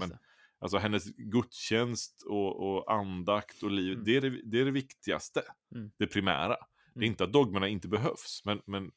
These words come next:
Speaker 1: det är det viktiga. Och
Speaker 2: Mm.
Speaker 1: dogmerna ska hjälpa oss till det livet på något sätt, liksom.
Speaker 2: Mm.
Speaker 1: Eh, det, dogmer kan ju riskera, om man säger att det är det primära, eh, att, att bli att kyrkan är en intellektuell öv-, övning att, att lura sig själv, så
Speaker 2: Ja,
Speaker 1: att
Speaker 2: men
Speaker 1: säga, att jag
Speaker 2: exakt, exakt.
Speaker 1: Och, och det är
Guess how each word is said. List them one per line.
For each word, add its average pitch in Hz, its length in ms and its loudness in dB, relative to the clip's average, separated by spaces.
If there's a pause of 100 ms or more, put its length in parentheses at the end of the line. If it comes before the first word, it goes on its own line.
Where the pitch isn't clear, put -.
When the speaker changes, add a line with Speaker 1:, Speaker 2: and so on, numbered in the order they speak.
Speaker 1:
det 120 260 0
är 113 40 4
det 113 60 2
viktiga. - 420 -4 (300)
Och - 100 -2
Speaker 2:
Mm. 120 40 -2
Speaker 1:
dogmerna 92 340 2
ska - 140 -4
hjälpa 101 400 0
oss - 140 -4
till 110 320 0
det 87 140 0
livet 98 460 -4
på 123 80 -8
något 104 160 -8
sätt, - 220 -12
liksom. 104 320 -12 (500)
Speaker 2:
Mm. 90 160 -2
Speaker 1:
Eh, 90 60 -4
det, 101 240 4
dogmer 107 500 2
kan 110 340 2
ju 127 100 2
riskera, 98 340 2
om 87 60 0
man 87 100 -2
säger 90 180 -2
att 87 60 -10
det 123 140 4
är 120 40 2
det 123 80 2
primära, 107 520 -4 (680)
eh, 76 280 -10
att, - 220 -8
att 90 120 -4
bli 82 220 0
att 80 100 -4
kyrkan 87 520 -2
är 85 100 0
en 82 100 -4
intellektuell 85 720 -2
öv-, 87 380 0 (120)
övning 85 460 -2
att, 82 120 -10
att 85 160 -10
lura 92 340 0
sig 85 140 -6
själv, 92 380 -2
så - 120 -8
Speaker 2:
Ja, 135 40 -4
Speaker 1:
att 135 60 -6
Speaker 2:
men 143 200 -2
Speaker 1:
säga, - 200 -4
att - 140 -14
jag 120 100 -8
Speaker 2:
exakt, 120 240 -8
exakt. - 220 -20
Speaker 1:
Och, 101 200 0
och 110 100 4
det 95 120 4
är 127 40 6